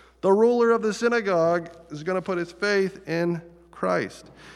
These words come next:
He was getting discouraged, and maybe he was taking his eyes off this truth that God is a God of mission who goes before us. He's so discouraged,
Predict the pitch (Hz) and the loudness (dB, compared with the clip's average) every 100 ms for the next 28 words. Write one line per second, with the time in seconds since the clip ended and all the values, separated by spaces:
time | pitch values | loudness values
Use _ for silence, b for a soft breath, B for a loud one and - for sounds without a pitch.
0 | B B B B 233 277 254 254 233 - | B B B B 0 0 0 0 0 0
1 | 233 247 208 139 156 190 262 247 220 208 | 2 4 4 0 -4 -2 -2 -2 -2 -2
2 | 185 214 202 190 165 175 180 175 165 180 | -4 -2 -2 0 0 2 2 0 0 0
3 | 202 185 165 139 127 180 208 202 175 170 | -2 -2 -2 -6 0 4 4 2 0 2
4 | 175 170 135 135 196 190 170 143 127 165 | 4 2 -2 -2 -2 0 0 -2 2 4
5 | 190 202 - B B B B - 156 - | 6 4 2 B B B B -6 -6 -4
6 | 175 185 139 98 - - - - _ _ | -2 0 0 -4 -12 -14 -16 -18 _ _
7 | _ _ _ _ _ _ - - 156 262 | _ _ _ _ _ _ -14 -2 4 6
8 | 254 226 - 226 214 190 160 | 6 4 2 4 4 2 -2